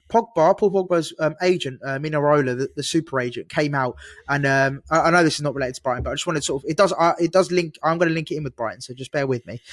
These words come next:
Um, so his agent came out and said, um,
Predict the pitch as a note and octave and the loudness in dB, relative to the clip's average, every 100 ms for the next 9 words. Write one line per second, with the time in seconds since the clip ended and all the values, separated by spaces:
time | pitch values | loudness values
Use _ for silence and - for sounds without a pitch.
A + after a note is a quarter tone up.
0 | - - - D#3+ D#3+ F3+ F#3 G3+ A3 G#3 | -18 -6 0 2 4 6 6 6 4 2
1 | F#3+ - F3+ D#3+ D3 C3+ C3 D3 C3 B2 | -4 0 2 4 2 0 -4 -2 -2 -6
2 | - C3 C3 C3 C3 | -6 -2 -2 -2 -6